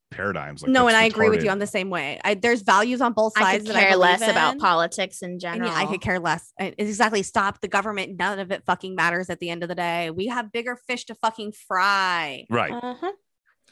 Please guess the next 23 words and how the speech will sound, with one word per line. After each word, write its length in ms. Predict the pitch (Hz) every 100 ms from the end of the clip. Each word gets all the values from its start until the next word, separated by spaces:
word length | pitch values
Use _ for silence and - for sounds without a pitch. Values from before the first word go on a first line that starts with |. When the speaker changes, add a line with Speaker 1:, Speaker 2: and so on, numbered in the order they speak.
| _
Speaker 1:
Right. 220 | 123 101 - _ _ _ -
So, 420 | - 175 147 147
yeah, 320 | 165 170 120 -
I 140 | 131
just 260 | 135 147 -
think 260 | 151 135
that, 240 | 135 123 113
um, 480 | 113 107 101 98 _ _
at 220 | 120 117
worst 260 | 120 143 -
case 200 | 135 117
scenario, 520 | 120 110 104 101 98
we 200 | 95 98
are 100 | 95
being 540 | 85 87 87 85 85 82
seeded 640 | - - 110 90 87 80
for 360 | - 87 85 82
some 420 | - - 117 110
sort 260 | - 101 92
of 60 |
psyop 580 | 82 90 80 78 76 76
to 260 | - 78 78
Speaker 2:
Mm-hmm. 360 | 220 214 185